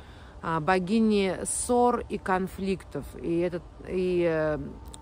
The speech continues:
этот термин "эрис". То есть, э, сейчас, а,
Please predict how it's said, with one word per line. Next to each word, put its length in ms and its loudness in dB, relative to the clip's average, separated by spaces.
этот 360 -4
термин 520 0
"эрис". 580 0
То 80 -6
есть, 300 -10
э, 280 -6
сейчас, 600 -2
а, 560 -2